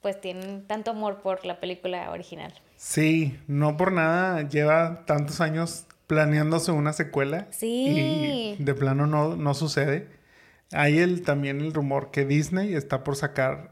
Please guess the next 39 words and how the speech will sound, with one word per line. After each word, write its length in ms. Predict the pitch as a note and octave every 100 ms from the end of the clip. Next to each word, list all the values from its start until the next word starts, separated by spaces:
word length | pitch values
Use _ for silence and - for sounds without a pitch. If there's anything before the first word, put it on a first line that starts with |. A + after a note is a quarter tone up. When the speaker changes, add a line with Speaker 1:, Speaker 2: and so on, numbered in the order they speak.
| _
Speaker 2:
una 640 | C#3 C#3 C#3 C#3 C#3 C3+
serie 460 | - C#3 C#3+ A3+ - - _ _ _ _ _ _ _
que 120 | -
a 60 | C#3+
lo 100 | C#3
mejor 340 | C#3+ C#3 D3+
no 560 | E3+ E3+ F3 F3+ F#3 F#3+
sería 400 | F#3+ F3+ D#3 D#3
tanto 320 | D#3 D3+ E3
como 320 | F3 E3 C#3 - E3+ - G3+
la, 600 | C3+ C#3 C#3 C3+ - - _ _ _ _ _ _ _ _ _ _ _
pues, 500 | - D#3 - - - -
o 80 | D3
sea, 140 | C3+
como 200 | C3+ C#3
un 120 | C#3+
remake, 420 | D#3 D#3 D3 D#3 -
sino 260 | - C#3 C3
sí 140 | D3
sería 260 | C#3+ D3+ D3+
como 220 | D#3 D3
una 200 | C#3+ D3
continuación. 600 | D#3+ C#3+ C3+ C3 B3 D4+
Speaker 1:
Ujú. 100 | F#4
Speaker 2:
O 360 | A#4+ - - -
sea, 100 | C#3
esta 200 | D3+ C#3+
puede 140 | D3
ser 160 | C#3 C#3+
como 220 | D3 D#3
la 220 | C3+ C3
posible 380 | C#3 B2+ C#3+ E3+
secuela, 480 | E3+ - C#3 D3+ D3+
pero 160 | C#3+ C#3+
te 120 | -
digo, 140 | C3
en 140 | C3 C3+
versión 340 | A#2+ C#3+ C3+
serie. 440 | C3+ C#3+ C#3+ E3